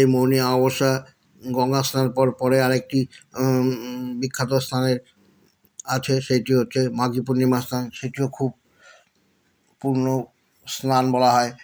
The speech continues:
সেই স্নানও তোমাদের ভিডিও নিয়ে যাব।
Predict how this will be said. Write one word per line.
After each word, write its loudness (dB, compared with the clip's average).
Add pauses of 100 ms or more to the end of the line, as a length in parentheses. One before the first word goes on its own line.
(160)
সেই 0
স্নানও 0 (1040)
তোমাদের 0
ভিডিও 0
নিয়ে 2
যাব। 2